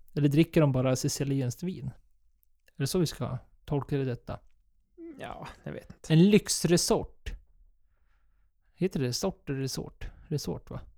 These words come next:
Speaker 2: Ja, resort tror jag det heter.
Speaker 1: Vissa är där på semester medan andra är på <laughs> smekmånad. Gemensamt för att de, de vill dölja... Ja, titta här. Säsong ett utspelar sig på Hawaii, säsong två utspelar sig på Sicilien.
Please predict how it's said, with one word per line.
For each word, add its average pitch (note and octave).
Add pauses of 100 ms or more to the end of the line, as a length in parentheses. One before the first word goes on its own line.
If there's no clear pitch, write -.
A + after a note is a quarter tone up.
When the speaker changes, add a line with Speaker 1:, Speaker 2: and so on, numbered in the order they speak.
(140)
Speaker 2:
Ja, - (100)
resort A2
tror C3+
jag B2+
det -
heter. -
Speaker 1:
Vissa G3+
är A3
där G3
på F3
semester E3
medan D3+
andra C#3+
är C3+
på -
<laughs> -
smekmånad. E3
Gemensamt D#3+
för -
att D3
de, C#3+ (300)
de D#3
vill C#3
dölja... C3 (920)
Ja, G3
titta F3
här. D#3+ (200)
Säsong G3+
ett A#3
utspelar F3+
sig D#3
på D#3
Hawaii, E3
säsong C#3+
två C#3
utspelar C3
sig B2+
på -
Sicilien. F#3